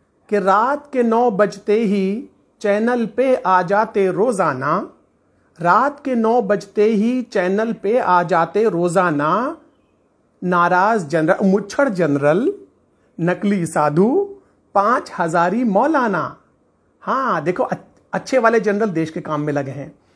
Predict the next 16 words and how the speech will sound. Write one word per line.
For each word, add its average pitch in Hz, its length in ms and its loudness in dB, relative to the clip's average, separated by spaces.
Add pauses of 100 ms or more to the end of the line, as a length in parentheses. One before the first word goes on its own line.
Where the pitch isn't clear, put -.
(240)
अच्छे 240 260 -2
वाले 226 220 2
साधु, 226 400 0
अ, 175 640 -6
समाज 196 360 -2
के, 220 140 0
देश 196 220 0
के - 100 -4
धर्म 165 240 -2
के 185 120 -2
काम 165 180 -2
में 170 120 0
लगे 156 220 -4
हैं, 147 160 -10 (300)
अच्छे 202 260 -2
मौलाना, 226 500 2